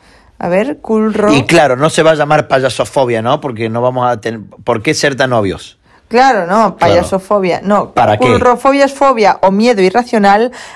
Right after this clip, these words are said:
Speaker 1: a los payasos y a los mimos.
Speaker 2: Sí.
Speaker 1: ¿Por qué se tiene este miedo a los payasos? ¿Por qué hay fobia?
Speaker 2: ¿Por qué? No
Speaker 1: ¿Por qué
Speaker 2: entiendo.
Speaker 1: existe la
Speaker 2: Sí,
Speaker 1: fobia
Speaker 2: son
Speaker 1: a
Speaker 2: súper
Speaker 1: los
Speaker 2: graciosos.
Speaker 1: payasos?
Speaker 2: Y son, y, y, y, yo, no sé.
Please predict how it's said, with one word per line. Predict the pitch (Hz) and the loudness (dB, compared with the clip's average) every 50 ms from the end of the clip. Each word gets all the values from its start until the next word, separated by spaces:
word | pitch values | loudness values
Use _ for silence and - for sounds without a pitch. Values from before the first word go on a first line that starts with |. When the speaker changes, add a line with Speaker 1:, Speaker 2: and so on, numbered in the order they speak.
| - _ | -12 _
Speaker 1:
a | - 185 | 0 2
los | 220 247 294 - | 2 2 0 0
payasos | - - 269 269 214 202 196 196 - 254 262 277 277 - _ - | -2 -4 -4 0 2 0 0 0 2 0 -2 -2 -2 -10 _ -6
y | 196 202 | 0 0
a | 196 180 | 2 2
los | 185 220 214 226 | 2 0 -2 -2
mimos. | 277 311 294 220 180 151 180 - - _ _ _ - | -4 -2 0 0 -2 -2 -4 -8 -16 _ _ _ -18
Speaker 2:
Sí. | 135 123 - - _ _ | -18 -18 -18 -20 _ _
Speaker 1:
¿Por | - 226 226 220 220 202 | 0 2 2 2 2 0
qué | - 262 349 508 | 0 0 0 0
se | - - | 0 -2
tiene | - 302 269 247 | -4 -2 0 0
este | 233 240 - 233 | 0 -2 0 0
miedo | 220 208 202 208 226 240 233 | 2 2 2 2 2 0 0
a | |
los | 202 185 185 | -2 -2 -4
payasos? | - - 175 165 165 180 196 - - 185 175 | -2 -2 -2 0 0 -2 -2 -4 -6 -8 -8
¿Por | - - 190 180 | -4 -6 -6 0
qué | - 247 | 2 2
hay | 294 339 277 | 2 2 0
fobia? | - - - 240 247 226 226 185 - - - _ _ _ _ _ _ | -2 -4 -4 -4 -2 0 -2 -2 -4 -6 -10 _ _ _ _ _ _
Speaker 2:
¿Por | - - 135 131 120 | -2 -2 -2 -2 -2
qué? | - - 214 254 320 | -2 0 0 0 2
No | 277 226 | 2 2
Speaker 1:
¿Por | 226 | 2
qué | 214 285 | 2 2
Speaker 2:
entiendo. | 285 285 285 262 214 | 2 2 2 2 4
Speaker 1:
existe | 160 302 | 4 2
la | 254 214 | 2 0
Speaker 2:
Sí, | - - | -2 -2
Speaker 1:
fobia | - 254 262 254 247 | 0 0 2 2 2
Speaker 2:
son | 220 214 | 0 0
Speaker 1:
a | 190 | 0
Speaker 2:
súper | - 220 185 214 | 0 0 2 2
Speaker 1:
los | 196 175 | 2 4
Speaker 2:
graciosos. | 143 131 196 180 185 190 180 - 120 110 104 - | 2 2 2 2 0 0 0 0 0 -2 -2 -4
Speaker 1:
payasos? | _ - - - - - - _ _ - | _ -20 -20 -20 -20 -20 -20 _ _ -4
Speaker 2:
Y | - 131 | -2 -2
son, | 120 - 170 180 170 - - | 0 2 2 0 0 -2 -2
y, | - 139 131 | 0 0 0
y, | 127 - - - 135 131 123 110 - - | 0 -2 -4 -2 0 0 0 -2 -4 -4
y, | 131 127 127 | -2 0 2
yo, | 131 131 123 117 120 - - | 2 2 0 -2 -8 -10 -10
no | 120 123 131 139 | -6 -4 -4 -4
sé. | 139 - 170 170 165 151 135 123 | -2 -2 0 0 0 0 -2 -4